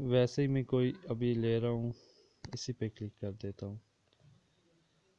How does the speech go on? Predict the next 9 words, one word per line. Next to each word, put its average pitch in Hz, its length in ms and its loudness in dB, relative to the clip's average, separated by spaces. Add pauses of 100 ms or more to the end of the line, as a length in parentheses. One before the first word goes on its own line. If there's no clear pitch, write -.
(1000)
क्योंकि 117 340 -6 (320)
यही 123 260 0
ठीक 110 280 -8
है। - 160 -12 (3500)
आपने 117 340 2
अपनी 123 380 -4 (100)
कोई 117 200 0
अच्छी 107 200 -4
सी - 140 -6